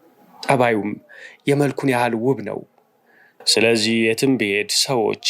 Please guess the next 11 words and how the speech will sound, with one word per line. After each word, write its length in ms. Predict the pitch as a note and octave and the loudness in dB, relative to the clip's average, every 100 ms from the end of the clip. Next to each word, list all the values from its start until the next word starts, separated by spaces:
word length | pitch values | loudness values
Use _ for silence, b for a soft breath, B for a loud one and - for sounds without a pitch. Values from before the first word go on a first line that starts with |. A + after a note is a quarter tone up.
| - - _ _ | -6 -10 _ _
በርህራሄ 560 | C#3 B2+ B2 A#2 A2 A2 | 2 4 2 2 2 0
ይቀበሉታል፣ 840 | G#2 - G#2 F#2+ F#2+ F#2+ G#2 - B1+ - _ _ - - | -2 -4 -2 -2 -2 -2 -2 -2 -6 -12 _ _ -20 -6
ልዩ 220 | - C#3+ C3+ | 0 2 4
አስተያየት 500 | B2 - A#2 A2+ G#2 | 2 2 2 2 2
ያደርጉለታል። 800 | G#2+ G#2+ G2 G#2+ G#2 G#2+ A2 - - _ B B B B B B | 2 2 -2 -2 -2 -2 -2 -2 -6 _ B B B B B B
ለምሳሌ 460 | - C3 C3 C3+ B2+ B2+ | 2 2 4 2 2 0
ፓስፖርቱ 640 | C3 A#2+ - C3+ A#2+ B2 A#2+ | 0 -2 0 0 0 -2 -2
ቀኑ 200 | B2 A#2+ | 0 0
ካለፈ 440 | B2 A#2 A2 G#2 - A2 G#2+ - _ - | 2 0 0 -4 -4 -6 -6 -10 _ -2
ዘመን 300 | C#3 C3+ A2+ | 2 2 2
የለውም፣ 400 | G#2 G2 - | 0 -2 -4